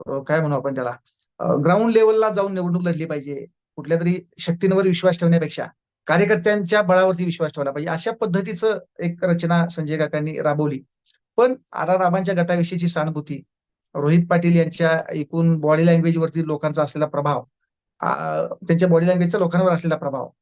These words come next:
आणि सुमनताईंनी गेली अर्धा वर्षे ज्या पद्धतीनं संयमानं शांतपणे राजकारण हाताळलं होतं,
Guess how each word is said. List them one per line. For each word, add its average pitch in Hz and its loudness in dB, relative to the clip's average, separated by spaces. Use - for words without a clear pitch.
आणि 185 -6
सुमनताईंनी 202 -4
गेली 190 0
अर्धा 165 2
वर्षे 185 2
ज्या 175 0
पद्धतीनं 170 0
संयमानं 165 2
शांतपणे 165 -2
राजकारण 147 -2
हाताळलं 151 0
होतं, 143 -4